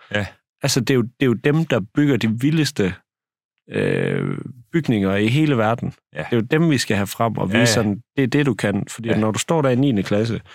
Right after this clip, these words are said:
Speaker 2: skal jeg jo gå på gymnasiet ligesom alle andre, eller skal jeg til en erhvervsskole? Jamen, så kan jeg da godt forstå, at der er nogen, der vælger gymnasiet, fordi at det er fest og farver og damer og, og, og
Speaker 1: Ja,
Speaker 2: alt
Speaker 1: en
Speaker 2: muligt.
Speaker 1: afslutning med en studentervogn, og hvad ved
Speaker 2: Ja,
Speaker 1: jeg, ikke? Og
Speaker 2: og,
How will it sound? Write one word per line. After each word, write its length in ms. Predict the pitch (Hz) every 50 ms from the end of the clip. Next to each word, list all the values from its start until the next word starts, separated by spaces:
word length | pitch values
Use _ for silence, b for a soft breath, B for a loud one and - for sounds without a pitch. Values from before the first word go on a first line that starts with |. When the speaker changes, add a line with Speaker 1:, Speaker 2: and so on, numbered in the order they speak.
| B B B B B B B B B B
Speaker 2:
skal 180 | _ _ 104 110
jeg 100 | 101 95
jo 80 | 98 92
gå 100 | - 110
på 100 | 95 110
gymnasiet 480 | 95 104 95 113 143 160 143 - - 104
ligesom 240 | 113 113 120 117 107
alle 180 | 107 104 107
andre, 300 | 104 101 110 117 113 98 82 - B B B B B B B B B B B B B B
eller 160 | - 107 107 101
skal 160 | - - 101
jeg 80 | 98
til 100 | - 117
en 60 | 107 107
erhvervsskole? 640 | 107 98 104 110 107 98 - - - 92 92 95 - _ _ _ _ _ _ _ _ _ _ _ _ _ _ _ _ _ _ _ _ _ _ _ _ _ _ _
Jamen, 120 | 143 131 120
så 100 | - 143
kan 100 | - 156
jeg 80 | 143
da 60 | 120 110
godt 180 | - 180 185
forstå, 280 | - 139 123 - 123 113
at 40 | 104
der 60 | 104
er 40 | 95
nogen, 220 | 87 107 107 110
der 60 | 107 90
vælger 260 | 104 107 110 107 95
gymnasiet, 500 | 90 92 95 107 110 101 - - 101 -
fordi 180 | - 101 107
at 140 | 107 95 -
det 80 | 147 139
er 40 | 123
fest 320 | - - 156 147 - -
og 60 | 107
farver 320 | - 123 120 131 139 127 104
og 160 | 95 - -
damer 500 | 117 123 139 147 131 107 95 98 143 - _ _ -
og, 320 | 104 101 101 98 - -
og, 260 | 110 110 104 101 95 -
og 140 | - 110 110
Speaker 1:
Ja, 60 | 117
Speaker 2:
alt 100 | 123 123
Speaker 1:
en 60 | 120
Speaker 2:
muligt. 120 | 120 120 120 120
Speaker 1:
afslutning 320 | 117 131 135 127 - - 85
med 120 | 92 98
en 80 | 90 -
studentervogn, 760 | - - - 123 78 113 160 175 151 147 143 127 90 80 78
og 200 | 73 76 76 78
hvad 160 | 101 120 151
ved 80 | 170 170
Speaker 2:
Ja, 120 | 175 196
Speaker 1:
jeg, 180 | 180 160 180 190
ikke? 160 | 175 131 107
Og 140 | 90 85 73
Speaker 2:
og, 60 | -